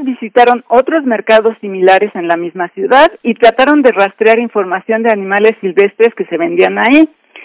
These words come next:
Los mercados de carne y animales, también denominados mercados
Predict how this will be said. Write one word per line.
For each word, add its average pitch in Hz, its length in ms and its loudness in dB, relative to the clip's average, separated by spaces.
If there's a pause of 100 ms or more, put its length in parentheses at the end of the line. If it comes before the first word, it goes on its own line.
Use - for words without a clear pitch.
(240)
Los 254 220 4
mercados 330 520 4
de 277 120 2
carne 262 360 0
y 220 80 4
animales, 208 600 0 (200)
también 220 440 -2
denominados 208 720 0
mercados 226 480 2